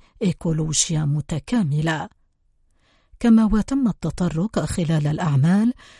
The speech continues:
إلى مواضيع متعلقة بحقوق الإنسان، العدالة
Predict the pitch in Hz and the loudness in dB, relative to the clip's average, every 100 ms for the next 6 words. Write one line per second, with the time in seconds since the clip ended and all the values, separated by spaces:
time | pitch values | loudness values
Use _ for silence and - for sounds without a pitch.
0 | - 220 208 196 190 185 175 190 269 185 | -4 2 4 4 2 2 0 0 0 2
1 | 175 208 151 - 151 160 185 151 - 175 | 2 4 2 2 0 2 0 0 -2 -4
2 | 220 _ _ _ 190 175 208 - 254 - | -4 _ _ _ 0 0 0 -2 -4 -2
3 | 170 170 156 143 - 240 143 143 170 - | -4 0 0 0 2 0 0 0 0 -2
4 | _ _ _ _ 190 165 151 135 175 160 | _ _ _ _ -2 0 -4 -2 0 2
5 | 190 | 0